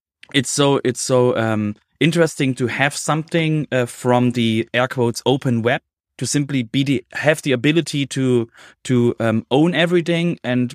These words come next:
be able to customize so that you are, um, look differently, your site, your, your, your expression that you have look differently than, uh, all the other stuff. So that's why, um, for me, that's the, um,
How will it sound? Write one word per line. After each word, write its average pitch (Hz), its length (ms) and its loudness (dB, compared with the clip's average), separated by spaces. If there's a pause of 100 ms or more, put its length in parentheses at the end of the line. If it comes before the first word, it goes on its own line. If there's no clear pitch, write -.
be 123 220 -2
able 143 380 2
to - 140 -14
customize 180 880 -4 (260)
so - 160 -2
that 123 220 2
you 135 420 0
are, 120 340 0
um, 110 380 -4
look 131 300 0
differently, 143 880 0
your 117 160 -4
site, 123 540 0
your, 117 240 0
your, 113 400 0
your 107 400 0
expression 135 580 -2
that 123 160 -2
you 117 100 -2
have 107 280 -2 (340)
look 127 240 0
differently 131 580 0
than, 113 380 0 (260)
uh, 113 220 2
all 127 220 4
the 127 120 0
other 127 200 0
stuff. 190 360 -4 (300)
So - 160 0
that's 131 260 0
why, 127 220 2
um, 117 300 0
for 127 140 0
me, 123 260 4
that's 120 340 -2
the, 113 300 2
um, 107 380 -2